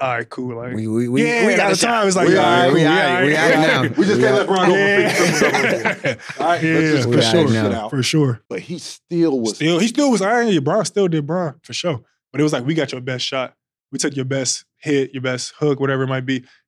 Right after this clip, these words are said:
Speaker 1: and we survived." Like,
Speaker 3: We might as well ask a question now.
Speaker 1: Yeah.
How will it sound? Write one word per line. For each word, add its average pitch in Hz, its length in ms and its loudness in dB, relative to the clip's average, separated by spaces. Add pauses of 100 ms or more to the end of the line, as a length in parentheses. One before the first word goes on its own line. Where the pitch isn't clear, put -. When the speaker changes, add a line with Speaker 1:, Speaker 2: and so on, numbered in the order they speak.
(140)
Speaker 1:
and 120 120 -10
we 127 40 -4
survived." 120 520 -6
Like, 120 200 -16 (440)
Speaker 3:
We 147 80 2
might 165 100 2
as 135 100 0
well 131 160 2
ask 123 140 -2
a 117 40 -12
question 117 340 -4
now. 101 240 -10 (100)
Speaker 1:
Yeah. 113 220 -12